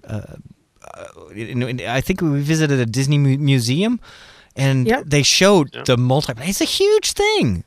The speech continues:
Speaker 1: It's like,
Speaker 3: Yeah.
Speaker 1: it's, it's, wow, <laughs> it just blew me away. <laughs> I saw a little
Speaker 3: <laughs>
Speaker 1: clip on YouTube, and,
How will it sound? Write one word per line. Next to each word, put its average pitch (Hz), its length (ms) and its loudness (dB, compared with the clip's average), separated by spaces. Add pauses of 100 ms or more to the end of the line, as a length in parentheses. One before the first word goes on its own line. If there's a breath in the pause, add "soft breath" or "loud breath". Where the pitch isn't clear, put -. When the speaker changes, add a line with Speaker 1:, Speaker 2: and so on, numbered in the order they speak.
(200)
Speaker 1:
It's - 200 -2
like, 247 200 2
Speaker 3:
Yeah. - 40 -12 (220)
Speaker 1:
it's, - 400 -4
it's, - 440 -6 (640 loud breath)
wow, 151 400 2
<laughs> 135 60 2
it 220 120 4
just 185 200 2
blew 180 200 6
me 156 120 8
away. 156 400 6
<laughs> 135 100 4
I 180 140 4
saw 180 340 6
a 139 40 6
little 151 260 4
Speaker 3:
<laughs> - 40 -20
Speaker 1:
clip 190 280 4
on 127 200 6
YouTube, 117 500 2
and, 110 260 0